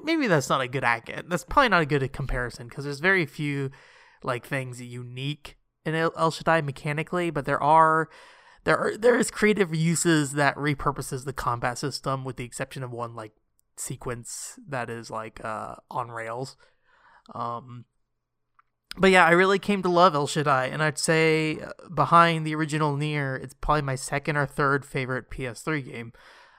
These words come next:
Uh, also a three sixty game by default, even though I haven't played a ton of three sixty games, unfortunately. I got my three sixty very late. Uh, Xbox One was already out by the time I got an Xbox three sixty,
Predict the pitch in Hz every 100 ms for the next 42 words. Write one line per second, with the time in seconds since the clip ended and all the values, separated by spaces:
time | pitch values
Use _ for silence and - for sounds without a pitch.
0 | - 117 110 - - 131 147 139 135 139
1 | 139 - 123 131 123 120 117 120 123 131
2 | - 123 127 147 131 123 123 135 - 139
3 | - 214 214 196 165 185 - 185 170 170
4 | 156 147 156 156 147 156 151 156 143 -
5 | - - - - 139 151 147 147 139 151
6 | 139 - 127 139 170 139 117 120 - 190
7 | 120 151 - 139 - 143 131 131 131 131
8 | 120 - - 123 123 - 120 - - 139
9 | 127 143 - 170